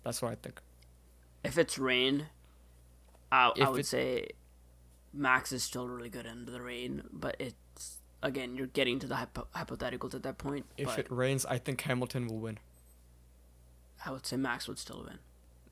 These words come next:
Speaker 1: I don't think so, not
Speaker 2: Ha-
Speaker 1: in the rain.
Speaker 2: I think Hamilton is still very good at, in, in the rain, but I think Max is.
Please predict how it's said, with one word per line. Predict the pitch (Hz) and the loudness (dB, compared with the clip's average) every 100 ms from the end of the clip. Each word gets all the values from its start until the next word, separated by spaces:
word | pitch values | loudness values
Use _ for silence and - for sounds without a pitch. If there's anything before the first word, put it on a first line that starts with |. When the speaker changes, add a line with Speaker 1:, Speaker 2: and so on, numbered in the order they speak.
| - | -2
Speaker 1:
I | 120 | -2
don't | 156 147 | -2 -4
think | 120 - | -4 -4
so, | - | -2
not | 120 | 0
Speaker 2:
Ha- | |
Speaker 1:
in | 113 | 0
the | 113 | -2
rain. | 113 113 - - - - - - | -4 -6 -10 -20 -20 -20 -20 -4
Speaker 2:
I | 139 | -4
think | 143 131 | 2 2
Hamilton | 127 123 127 127 | 4 4 2 2
is | 131 | 2
still | - 131 123 - | 2 4 4 2
very | 127 127 127 | -2 -2 -2
good | 127 | -2
at, | 127 - | -2 -4
in, | 135 127 | -6 -6
in | 123 131 | -6 -6
the | 120 | -6
rain, | 123 131 | -8 -8
but | 127 131 - | -6 -6 -6
I | - | -12
think | 127 123 | -10 -8
Max | 127 120 120 - | -8 -8 -10 -12
is. | - - | -12 -16